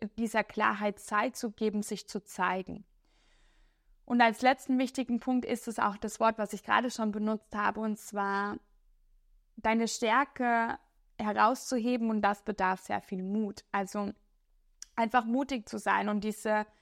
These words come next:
Academy soll dir die Möglichkeit geben, dich zu trauen. Sie soll dir die Möglichkeit geben, sich zu trauen, zu sprechen. Sie soll dir die Möglichkeit geben, dich zu trauen, hinzuschauen. Sie soll dir die Möglichkeit geben,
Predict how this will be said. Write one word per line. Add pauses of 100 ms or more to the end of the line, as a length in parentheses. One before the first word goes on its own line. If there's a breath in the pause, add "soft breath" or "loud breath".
(120)
Academy
soll
dir
die
Möglichkeit
geben, (180)
dich
zu
trauen.
Sie
soll
dir
die
Möglichkeit
geben,
sich
zu
trauen,
zu
sprechen.
Sie
soll
dir
die
Möglichkeit
geben, (240)
dich
zu
trauen,
hinzuschauen.
Sie
soll
dir
die
Möglichkeit
geben,